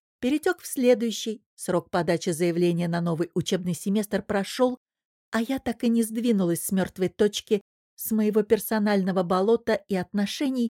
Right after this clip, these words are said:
которые, кажется, нужны только мне. Я уже не вспомню, когда он был со мной таким нежным, как сейчас. Все мысли покинули голову, когда Итан принялся расстёгивать пуговицы на рубашке.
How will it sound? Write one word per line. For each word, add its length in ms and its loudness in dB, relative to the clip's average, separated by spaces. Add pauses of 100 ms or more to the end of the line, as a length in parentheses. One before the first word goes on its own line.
(380)
которые, 400 -2
кажется, 540 -4
нужны 400 2
только 460 -2
мне. 420 -6 (1000)
Я 240 2
уже 180 0
не 160 2
вспомню, 560 0
когда 460 -2
он 180 -2
был 140 -2
со 180 -6
мной 180 -4
таким 360 -4
нежным, 420 -2
как 220 -8
сейчас. 720 -6 (500)
Все 240 -6
мысли 320 -4
покинули 560 -2
голову, 480 0 (320)
когда 420 -4
Итан 320 -4
принялся 520 -4
расстёгивать 680 -4
пуговицы 560 -4
на 100 -4
рубашке. 640 -4